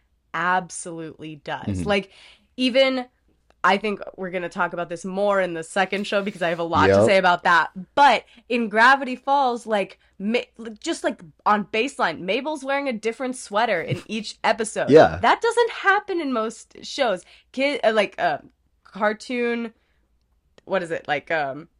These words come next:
Speaker 1: figures. I don't know. They're, the
Speaker 2: Yeah.
Speaker 1: figures are drawn and they stay the same and they
Speaker 2: Like,
Speaker 1: never
Speaker 2: I,
Speaker 1: change
Speaker 2: I'm
Speaker 1: unless
Speaker 2: thinking
Speaker 1: it's
Speaker 2: of
Speaker 1: for a
Speaker 2: the
Speaker 1: bit.
Speaker 2: Hanna-Barbera cartoons where they're always wearing the same stuff. But,
Speaker 1: Yeah,
Speaker 2: like,
Speaker 1: or
Speaker 2: yeah.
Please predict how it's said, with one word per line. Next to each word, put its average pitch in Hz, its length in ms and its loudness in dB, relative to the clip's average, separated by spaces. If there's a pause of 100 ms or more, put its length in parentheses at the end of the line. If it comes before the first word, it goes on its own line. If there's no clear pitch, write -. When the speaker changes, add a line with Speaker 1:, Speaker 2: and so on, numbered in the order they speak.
(220)
Speaker 1:
figures. 269 480 -2
I - 60 4
don't 247 80 4
know. 220 100 2
They're, 175 260 2
the 101 60 -2
Speaker 2:
Yeah. - 60 -6
Speaker 1:
figures 294 300 -6
are 294 120 0
drawn 214 520 2
and 190 200 -2
they 170 120 -4
stay 240 460 -2
the 254 120 -8
same 180 520 -4
and 180 160 -4
they 123 100 6
Speaker 2:
Like, 170 60 -2
Speaker 1:
never 196 260 0
Speaker 2:
I, 269 40 -6
Speaker 1:
change 240 360 4
Speaker 2:
I'm - 60 4
Speaker 1:
unless 202 80 2
Speaker 2:
thinking 160 220 4
Speaker 1:
it's 143 80 4
Speaker 2:
of 123 80 4
Speaker 1:
for 101 80 4
a 90 40 6
Speaker 2:
the 95 240 4
Speaker 1:
bit. - 380 -2 (100)
Speaker 2:
Hanna-Barbera 98 920 4
cartoons 78 760 -8
where 82 140 -2
they're 82 200 -4
always 85 540 0
wearing 80 280 -6
the 78 60 -8
same 80 680 -8 (100)
stuff. 73 600 -8
But, 320 100 0
Speaker 1:
Yeah, 339 220 2
Speaker 2:
like, - 100 0
Speaker 1:
or 349 120 2
Speaker 2:
yeah. 76 300 -2